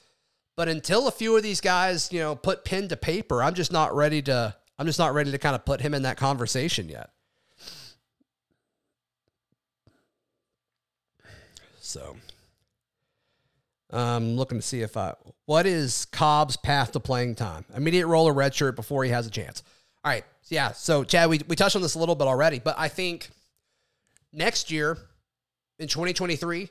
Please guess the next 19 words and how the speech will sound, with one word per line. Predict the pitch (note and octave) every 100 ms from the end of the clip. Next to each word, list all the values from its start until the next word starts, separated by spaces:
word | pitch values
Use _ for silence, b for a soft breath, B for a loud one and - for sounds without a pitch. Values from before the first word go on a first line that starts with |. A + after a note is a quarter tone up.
| _
Tank | - F3+ F#3
will | F#3+
be | F#3+
gone. | F3+ E3 E3 F3+ - -
He | - E3
will | E3
have | D#3
already | E3+ F3 F#3
been | D#3 E3
in | E3+
the | D#3+
N | D#3+
F | D#3+
L. | D#3+ D3
He'll |
be | D#3+
a | D#3+
draft | D3+ C#3+ C3
pick | E3 D3+ -